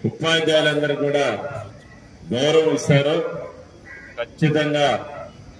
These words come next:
మీ భవిష్యత్తులో మీరందరూ కూడా మంచి స్థానాల్లో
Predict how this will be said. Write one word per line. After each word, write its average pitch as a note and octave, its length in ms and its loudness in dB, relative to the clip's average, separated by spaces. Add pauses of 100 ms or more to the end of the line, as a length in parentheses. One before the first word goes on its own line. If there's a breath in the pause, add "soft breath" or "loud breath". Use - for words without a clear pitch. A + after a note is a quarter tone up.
(240)
మీ B2+ 100 -2 (180)
భవిష్యత్తులో D3 680 -2
మీరందరూ C3 500 -6
కూడా C3+ 160 -4 (140)
మంచి C3 340 -6 (600)
స్థానాల్లో D#3+ 540 0